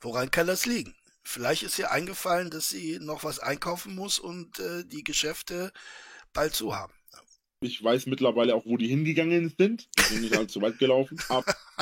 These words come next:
Speaker 1: Okay, wir stellen als nächstes fest, äh, dieser nette Herr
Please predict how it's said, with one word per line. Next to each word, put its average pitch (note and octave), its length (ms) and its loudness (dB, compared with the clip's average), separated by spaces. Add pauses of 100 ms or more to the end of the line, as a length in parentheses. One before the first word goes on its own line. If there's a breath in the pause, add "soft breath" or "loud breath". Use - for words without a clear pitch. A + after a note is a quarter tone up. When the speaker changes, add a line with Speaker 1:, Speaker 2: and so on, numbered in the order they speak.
(880 loud breath)
Speaker 1:
Okay, D#3+ 440 2
wir A#2+ 80 -2
stellen E3+ 360 2
als C#3+ 200 -4
nächstes D#3 360 -4
fest, - 560 -6
äh, C3 300 0 (720 loud breath)
dieser D3+ 460 4
nette F3 400 2
Herr D#3 440 4